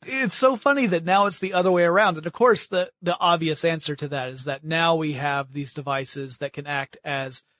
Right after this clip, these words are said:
a second screen. And obviously, screen,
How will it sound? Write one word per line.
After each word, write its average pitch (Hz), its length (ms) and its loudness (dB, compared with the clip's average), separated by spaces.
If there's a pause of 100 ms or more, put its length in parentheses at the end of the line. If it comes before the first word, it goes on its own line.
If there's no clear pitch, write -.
(200)
a 143 140 -6
second - 380 -4
screen. 151 680 -4
And 160 140 -8
obviously, 160 760 -2 (320)
screen, 202 640 0